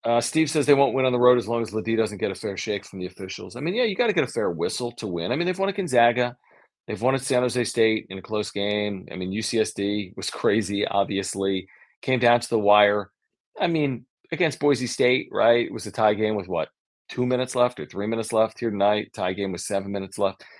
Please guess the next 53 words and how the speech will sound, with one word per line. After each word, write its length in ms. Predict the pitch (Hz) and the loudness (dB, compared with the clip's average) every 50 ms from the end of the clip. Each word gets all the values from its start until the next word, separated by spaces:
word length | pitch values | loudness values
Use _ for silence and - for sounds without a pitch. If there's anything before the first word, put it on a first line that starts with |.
| - - - _ _ - | -20 -20 -20 _ _ 6
I 140 | 156 202 | 8 8
understand 340 | 240 220 214 - - 180 165 | 8 8 4 4 6 6 6
what 80 | 143 120 | 6 4
you're 60 | 120 | 2
saying, 240 | - 139 127 131 123 | 2 2 2 2 0
Steve. 280 | - - 139 143 147 | 0 0 0 0 0
I 60 | 131 123 | 0 0
mean, 300 | 131 131 127 120 104 - _ _ _ _ _ _ | 0 0 0 0 -4 -6 _ _ _ _ _ _
officiating 800 | - 131 - - 190 214 208 - 233 208 196 165 139 123 - - _ | -6 -6 2 6 6 6 6 6 4 4 4 4 2 0 -2 -8 _
matters, 640 | - 98 98 107 120 127 131 151 156 160 143 - | -8 -2 2 4 4 4 4 4 2 0 -2 -4
but 220 | - - 147 135 135 | -2 2 4 4 6
again, 240 | 117 135 127 123 | 6 6 4 6
this 180 | 131 165 160 - | 4 2 0 4
wasn't 260 | 185 190 - 175 160 | 4 4 4 2 0
one 120 | 127 131 139 | -2 -2 0
of 40 | |
those 160 | 123 127 117 - | 0 0 -2 -2
classics. 580 | - - 131 123 123 117 - 131 113 - - | 0 4 4 4 4 4 0 -6 -6 -4 0
Like, 220 | 117 110 110 - - | 0 0 0 0 -2
there 100 | - 147 | -2 -2
was 100 | 151 117 | 0 0
a 60 | 123 | 0
game 160 | 117 127 117 | 0 0 0
against 200 | 113 110 104 - | 2 0 -2 -4
Colorado 360 | - 113 110 104 98 95 92 90 | 0 0 2 2 2 2 0 -2
State 200 | - - 104 98 | -4 -6 -6 -6
a 40 | |
couple 200 | - - 101 - | -6 -8 -8 -8
of 60 | 95 85 | -8 -6
years 200 | 85 92 90 - | -6 -6 -6 -4
ago 140 | 98 110 | -4 -2
where 120 | 101 90 85 | -2 -2 -2
Matt 220 | 87 92 92 - | -2 -2 -2 -2
Bradley 420 | - 90 90 92 87 92 87 87 _ _ _ _ _ - | -2 -2 0 0 0 -2 -4 -6 _ _ _ _ _ -12
was 180 | 120 107 101 | -10 -10 -8
mugged 600 | 90 87 90 95 95 104 107 113 117 123 120 123 _ _ _ _ _ _ - | -8 -8 -8 -2 2 4 6 6 4 4 0 -10 _ _ _ _ _ _ -2
with, 160 | 117 127 127 | -2 0 2
like, 140 | 127 110 92 | 2 0 2
a 60 | 95 | -2
second 360 | - - - 123 117 - 127 | -6 -2 0 0 0 0 0
to 80 | 107 104 | -2 -2
play, 440 | - 98 98 101 101 110 117 117 - - | -4 2 4 6 6 6 4 0 -2 -6
and 240 | - 95 107 110 107 | -2 -2 0 2 0
they 80 | 104 | 0
didn't 200 | 98 107 101 95 | 0 0 -2 -2
call 200 | - 113 104 87 | -2 -2 -2 -2
a 20 | 85 | -2
foul, 340 | - 90 82 76 73 - _ _ _ _ _ _ _ _ - | -4 -6 -6 -6 -6 -10 _ _ _ _ _ _ _ _ -2
and 100 | 135 135 | 0 2
they 80 | 127 | 2
lost 240 | 117 110 104 98 - | 4 4 2 0 0
by 120 | - 92 82 | -2 -2 -2
one. 240 | 76 - 76 - | -2 -4 -10 -10